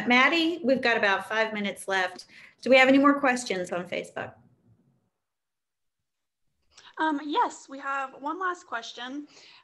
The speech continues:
Speaker 2: Um, it says, uh, "Amelia, have you written about health education through snap Ed or E F N E P or W V U Family Nutrition?"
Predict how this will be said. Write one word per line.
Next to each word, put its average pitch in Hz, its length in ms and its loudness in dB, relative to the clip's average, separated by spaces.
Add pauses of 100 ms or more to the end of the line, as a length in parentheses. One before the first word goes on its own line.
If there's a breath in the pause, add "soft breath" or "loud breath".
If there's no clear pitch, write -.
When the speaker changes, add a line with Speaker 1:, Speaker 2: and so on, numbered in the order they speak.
(120)
Speaker 2:
Um, 254 380 -4
it 269 120 -14
says, 269 520 -8
uh, 254 240 -4
"Amelia, 302 360 -4
have 294 160 -8
you 359 460 -8 (140)
written 285 480 -6 (160)
about 247 360 -4
health 262 320 -10
education 247 760 -12
through 226 300 -16
snap 220 440 -8
Ed 220 320 -6 (380 loud breath)
or 208 320 -6
E 226 180 -10
F 220 300 -8
N 214 160 -12
E 220 200 -16
P 220 360 -12
or 202 300 -10
W 214 460 -12
V 208 80 -16
U 208 460 -10
Family 208 320 -10
Nutrition?" 214 640 -12